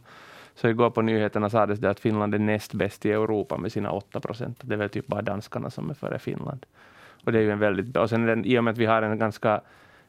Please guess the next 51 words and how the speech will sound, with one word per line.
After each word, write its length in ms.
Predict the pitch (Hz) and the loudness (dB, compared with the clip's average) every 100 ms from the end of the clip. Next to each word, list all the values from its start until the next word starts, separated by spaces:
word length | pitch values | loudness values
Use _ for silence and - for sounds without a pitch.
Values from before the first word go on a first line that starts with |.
| - | -2
tycker 240 | 117 - | 0 4
jag, 300 | 120 120 107 | 6 6 2
fiffig 460 | - 120 - 117 107 | -2 -2 0 2 4
ordning 420 | 117 104 101 98 | 4 2 -2 -2
på 120 | 113 | -2
att 120 | 95 | -2
vaccinera 520 | 101 - 113 117 107 104 | -2 0 2 2 2 0
folk, 340 | - 87 - | -2 -2 -2
så 100 | 113 | 0
börjar 320 | 104 107 101 | 2 2 2
vi 220 | 110 104 - - - | 0 -2 -4 -16 -4
liksom, 380 | 113 - 113 101 _ - - | -4 -2 -4 -6 _ -10 0
kan 160 | 117 | 2
man 120 | 117 | 2
kanske 360 | 104 135 123 123 | 2 0 0 -2
tänka 360 | 113 104 - 107 | -2 -4 -4 -4
sig 80 | |
att 60 | 104 | -2
man 140 | 104 | -2
kan 140 | 104 104 | -2 0
börja 120 | 104 | 0
lätta 240 | 107 - | -2 -4
på 120 | 107 104 | -2 -2
restriktionerna 720 | 101 110 - 113 107 107 101 - - - | -4 -8 -4 -4 -2 -2 -4 -8 -20 -4
lite 340 | 120 120 117 107 | 2 4 4 2
tidigare 580 | 123 120 110 101 104 101 | 4 4 4 2 2 -2
än 160 | - 107 | 0 2
de 200 | 107 107 | 2 2
länder 320 | 107 104 98 | 0 0 0
där 140 | 98 98 | 0 0
man 140 | 98 | 2
inte 280 | 104 127 - | 2 2 0
har 80 | 110 | 0
gått 240 | 95 - | 0 -2
ut 180 | 95 - | -6 -2
för 120 | 90 | -4
att 140 | 104 | -2
först 320 | - 101 - - | 0 0 -2 -2
skydda 400 | 101 92 92 92 - - - - - | -2 2 0 0 -10 -20 -20 -12 0
de 200 | 101 92 | 2 2
som 240 | 104 - - | -4 -4 -2
är 80 | 98 | -2
i 60 | 95 | 0
största 380 | - 90 - 107 | 0 0 0 -2
risk 300 | 101 - - | -2 -6 -8
att 140 | - | -4
bli 160 | 95 104 | -2 0
sjuka 340 | 123 104 - | 2 2 -2
av 120 | - | -4
den 140 | - | -6
här 140 | 113 | -8